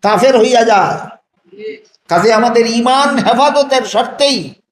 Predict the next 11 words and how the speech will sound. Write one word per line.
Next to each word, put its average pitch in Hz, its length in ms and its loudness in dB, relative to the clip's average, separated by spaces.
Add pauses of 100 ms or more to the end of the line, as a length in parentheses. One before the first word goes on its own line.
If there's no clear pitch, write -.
(200)
এই 196 120 0
সমস্ত 208 320 -2
ভণ্ডদেরও 247 800 0
চেনা 247 320 -2
দরকার, 262 460 2 (460)
এদের 170 280 -2 (160)
ভণ্ডামি 240 520 -2
সম্পর্কেও 196 680 0
সতর্ক 165 420 -4
হওয়া - 320 -4
দরকার। - 400 -14